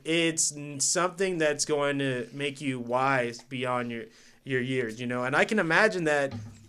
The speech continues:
being a kid, you know, it's gotta be tough, you know, 'cause you, I mean, at one end, you're like, you're doing a bunch of crazy stuff, you're being a kid, and then on the other end, you're like, "I gotta be organized, you know, I gotta take care of this, I g-,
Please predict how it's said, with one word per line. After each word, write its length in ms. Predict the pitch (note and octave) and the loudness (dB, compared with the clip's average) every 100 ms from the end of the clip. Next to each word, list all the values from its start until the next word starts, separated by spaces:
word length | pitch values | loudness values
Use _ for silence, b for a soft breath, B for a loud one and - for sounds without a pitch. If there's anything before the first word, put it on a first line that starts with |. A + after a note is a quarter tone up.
| - | -2
being 280 | C#3 A3 G#3+ | 4 6 6
a 60 | E3+ | 4
kid, 420 | G#3 B3 G#3 E3 | 6 8 6 4
you 100 | E3 | 4
know, 220 | E3 F#3 | 4 4
it's 180 | G3+ E3 | 4 4
gotta 240 | G3 A3+ | 4 4
be 160 | G#3+ G#3+ | 2 0
tough, 460 | - A3 B3+ F3+ | 4 4 4 2
you 100 | C#3+ | 0
know, 220 | D3+ D#3+ D#3+ | 2 4 4
'cause 200 | D#3 C#3+ | 2 0
you, 200 | D3 C#3+ | -2 -2
I 20 | |
mean, 400 | C#3+ C#3 C3 C#3 | -2 -2 0 2
at 140 | D3+ | 4
one 260 | D#3 G3 G3 | 6 4 6
end, 460 | D#3 E3 G3 E3+ - | 4 0 -4 -12 -8
you're 200 | C#3+ C#3 | -2 0
like, 220 | C3+ B2+ - b b b | 0 -4 -14 b b b
you're 120 | D3 D#3 | -8 -2
doing 200 | F3 F3+ | 2 2
a 60 | |
bunch 240 | E3 F3 F3+ | 2 0 -2
of 80 | |
crazy 340 | F3 F3 F3 F3 | -2 0 0 -2
stuff, 360 | E3+ F3 F3+ | 0 2 4
you're 80 | F3 | 2
being 260 | E3 F3+ F3 | 2 4 2
a 60 | |
kid, 260 | D#3+ F3 F#3+ | 0 2 2
and 80 | F3 | 0
then 180 | F3+ F3+ | 0 2
on 120 | F3 | 4
the 100 | F3 | 6
other 220 | A3 G3 | 6 8
end, 200 | F3+ F#3 | 8 6
you're 120 | E3+ | 4
like, 260 | D#3+ D3+ C#3+ b b b | 4 4 0 b b b
"I 60 | C#3+ | -2
gotta 220 | D#3+ D#3+ | -2 0
be 380 | D#3+ D3 C3+ C3+ | -2 -2 -4 2
organized, 720 | F3 E3 D#3 C#3 B2+ A#2+ B2 | 4 4 2 0 0 -2 -4
you 80 | C3+ | -2
know, 180 | C#3 D3 | 0 0
I 100 | C#3+ | 0
gotta 220 | D3+ D3 | 0 0
take 240 | C#3+ E3+ | 0 0
care 180 | D#3+ D#3+ | 0 0
of 120 | D3 | 0
this, 200 | D#3 D#3+ | 0 -2
I 100 | |
g-, 60 | D#3 | -2